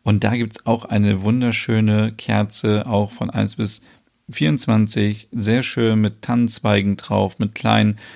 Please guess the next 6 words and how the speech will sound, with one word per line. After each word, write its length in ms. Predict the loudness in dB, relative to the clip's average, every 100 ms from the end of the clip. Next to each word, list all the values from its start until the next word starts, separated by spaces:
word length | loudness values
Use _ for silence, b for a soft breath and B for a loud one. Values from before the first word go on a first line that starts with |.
| B B B
Elementen, 540 | 2 4 4 4 0
die 160 | -2 -2
zu 180 | -2 0
Weihnachten 480 | 2 2 0 -4
gehören. 580 | 0 -2 0 0 0 -2
Und, 720 | -4 -4 -2 -2 -4 -6 -10